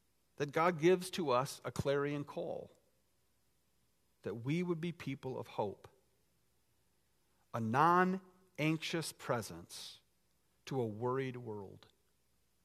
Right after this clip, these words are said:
that we would be bearers of compassion, people of the gospel, the presence of Jesus,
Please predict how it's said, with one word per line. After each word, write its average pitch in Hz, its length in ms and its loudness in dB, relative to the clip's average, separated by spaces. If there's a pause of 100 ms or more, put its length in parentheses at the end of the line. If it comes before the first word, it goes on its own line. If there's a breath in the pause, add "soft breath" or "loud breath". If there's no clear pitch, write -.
(720)
that 131 200 4
we 160 220 2
would 175 160 2
be 135 140 -2
bearers 151 640 2
of 123 280 -4
compassion, - 800 -4 (280)
people 165 520 -8
of 117 100 -12
the 117 60 -10
gospel, 117 680 -4 (240)
the - 60 -6
presence 156 580 -2
of 127 100 -10
Jesus, 123 720 -12